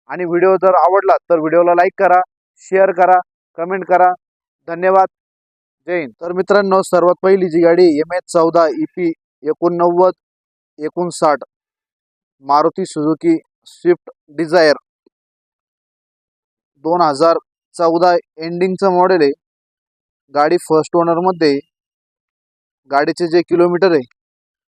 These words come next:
तर ते पंच्याहत्तर हजार किलोमीटर चाललेले आहे शोरूम हिस्ट्रीला. गाडीचा जो कलर आहे, तर तो सिल्वर कलर आहे. गाडी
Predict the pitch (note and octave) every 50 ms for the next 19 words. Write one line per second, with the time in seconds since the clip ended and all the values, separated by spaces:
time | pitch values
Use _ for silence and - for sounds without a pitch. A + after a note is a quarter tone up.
0 | _ _ _ _ - - C#3+ C#3 - E3 D3+ - E3+ E3+ F3+ F3 - G3+ F3 -
1 | G3 F#3+ E3 C#3 C#3 C#3 C#3 - D3 D3+ D3+ D3+ C#3+ D#3 D3 - D#3 D3+ D#3+ F3
2 | E3+ F3 F3 E3+ D3 - - D#3 D3+ D#3+ F3 F3 D#3+ - - D3+ C#3+ C#3 C#3 -
3 | _ _ _ _ _ _ _ _ _ _ _ _ _ C3 C#3 C#3+ D3+ D3+ E3 D3+
4 | F3+ E3+ D#3+ F3 - - F3+ F3+ G3 G3 D#3+ C#3+ D3+ - _ _ _ - D3 C#3+
5 | - D#3+ D#3 - - E3+ D#3+ E3+ F3 F3+ F3 - F#3 F#3 F#3+ F3+ C#3+ C3+ D3+ _
6 | _ _ _ _ _ _ _ _ _ _ _ _ _ _ _ _ _ _ _ _
7 | _ _ - C#3+ D3 D#3+